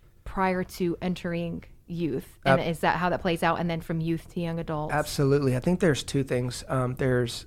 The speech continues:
Speaker 2: there's a pathway, so, like, a path of where
Speaker 1: Mm-hmm.
Speaker 2: we wanna go. But then there's oft-, oft-, often you'll hear it a lot, milestones. Hey,
Speaker 1: Okay.
Speaker 2: there, there's milestones. It's
Speaker 1: Along
Speaker 2: like
Speaker 1: the path.
Speaker 2: along the pathway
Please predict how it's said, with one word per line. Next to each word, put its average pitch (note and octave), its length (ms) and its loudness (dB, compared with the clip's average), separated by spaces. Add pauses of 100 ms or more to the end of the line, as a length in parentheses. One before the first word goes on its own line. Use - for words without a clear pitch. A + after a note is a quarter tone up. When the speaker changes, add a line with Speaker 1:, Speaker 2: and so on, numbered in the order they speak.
Speaker 2:
there's C3 240 2
a A#2 40 2
pathway, E3 720 2
so, - 180 0
like, A#2+ 180 0
a A#2 60 -4
path C3 580 -2
of B2 180 0
where B2 140 6
Speaker 1:
Mm-hmm. B2 60 4
Speaker 2:
we B2+ 80 4
wanna B2+ 220 2
go. B2 280 0 (400)
But D3 120 2
then C3+ 120 4
there's C3 160 2
oft-, B2 240 0 (120)
oft-, B2 380 2
often B2+ 360 0
you'll C3 120 2
hear B2 140 2
it A#2 60 4
a A#2 40 4
lot, A#2 220 0
milestones. A#2+ 840 -2 (500)
Hey, C3+ 140 6
Speaker 1:
Okay. A#2+ 60 2
Speaker 2:
there, C3 200 6
there's C3+ 400 2
milestones. C3 880 2
It's F3 120 6
Speaker 1:
Along E3 120 4
Speaker 2:
like B2 160 4
Speaker 1:
the F3 80 -2
path. F#3+ 280 -4
Speaker 2:
along C3 300 4
the B2+ 60 0
pathway A#2+ 560 0